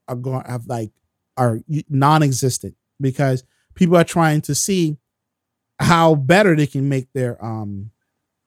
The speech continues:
their cameras, right? So if you have, if you happen to have, like,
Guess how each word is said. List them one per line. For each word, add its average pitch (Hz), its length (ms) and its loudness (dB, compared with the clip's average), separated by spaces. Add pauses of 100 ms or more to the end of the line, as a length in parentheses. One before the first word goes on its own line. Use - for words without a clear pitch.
(260)
their 135 200 -2
cameras, 113 460 -6
right? 135 320 -4
So 147 140 -4
if 139 120 -2
you 160 100 4
have, 170 220 2
if 143 120 -8
you 185 80 0
happen 165 340 2
to 156 60 2
have, 156 280 2
like, 131 240 -2